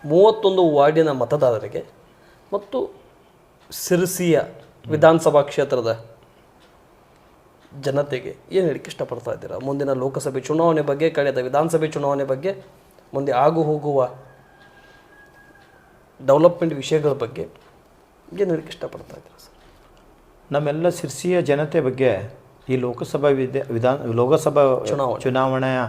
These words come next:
Speaker 2: ಪ್ರಯುಕ್ತ ನಾನು ಅವ್ರ ಕಡೆ ಕೇಳ್ಕೊಳ್ಳೋದೇನೆಂದರೆ, ವಿಧಾನಸಭಾ ಎಲೆಕ್ಷನಿಗೆ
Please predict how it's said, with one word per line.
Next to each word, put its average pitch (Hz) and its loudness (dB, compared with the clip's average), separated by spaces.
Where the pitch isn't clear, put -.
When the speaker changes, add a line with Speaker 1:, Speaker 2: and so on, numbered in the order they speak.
Speaker 2:
ಪ್ರಯುಕ್ತ 131 2
ನಾನು 117 0
ಅವ್ರ 120 0
ಕಡೆ 123 2
ಕೇಳ್ಕೊಳ್ಳೋದೇನೆಂದರೆ, 120 0
ವಿಧಾನಸಭಾ 156 6
ಎಲೆಕ್ಷನಿಗೆ 127 0